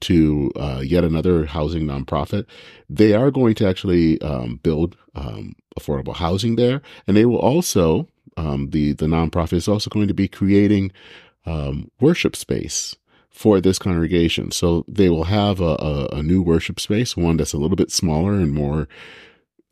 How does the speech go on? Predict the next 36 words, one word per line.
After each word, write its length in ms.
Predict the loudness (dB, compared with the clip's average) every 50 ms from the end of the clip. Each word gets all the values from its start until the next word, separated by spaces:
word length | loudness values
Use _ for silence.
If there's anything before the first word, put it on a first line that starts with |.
| -18 -4
kind 200 | 0 2 2 2
of 140 | 2 2 2
right-sized 760 | 2 2 2 2 0 0 0 0 2 2 0 0 -2 -4 -4
to 120 | -4 -2
where 160 | 0 0 -2 -2
the 80 | -4
congregation 540 | -4 -4 -4 -2 -2 -2 -2 -4 -4 -6 -4
is 180 | -4 -4 -4 -4
at 60 | -4
this 180 | -4 -6 -4
time. 320 | -4 -2 -2 0 -2 -2 -6 -10 -18 -20 -20 -20 -20 _ _ _ _ _ _ _ _ _
But 240 | 2 2 2 2 4
yet 260 | 4 4 4 4 2
the 80 | 0 2
rest 300 | 4 4 2 2 0 -4
of 80 | -2 0
the, 240 | 2 2 4 2
the 160 | 2 0 -4 -4
property 680 | -2 0 0 0 0 0 0 0 2 2 2 2 2
is 160 | 0 -2 -2
being 320 | 0 0 0 0 2 0 2
used 320 | 2 2 2 2 0 -4 -6
to 40 |
provide 540 | -6 -6 -4 -4 -2 -2 -2 -2 -4 -4 -4
homes, 500 | -4 -4 -4 -4 -4 -6 -8 -8 -10 -12 -12 _ _ _ _ _ _ _
um, 240 | -10 -8 -8 -8 -8
that 140 | -8 -6 -6
are, 200 | -6 -6 -6 -6
are 100 | -8 -8
importantly, 920 | -6 -6 -8 -8 -6 -4 -2 -2 -2 -4 -6 -6 -6 -6 -6 -6 -8 -10 -8
that 160 | -6 -4 -2 0
are, 180 | -2 -2 -4 -4
are, 280 | -6 -6 -6 -8 -10 -10 _
are 140 | -10 -8 -8
so, 480 | -6 -4 -2 0 0 0 0 -2 -4 -8 -12 -20 -20 -20 -20 -20 _ _ _ _ _
um, 400 | -10 -8 -8 -8 -10 -12 -14 -16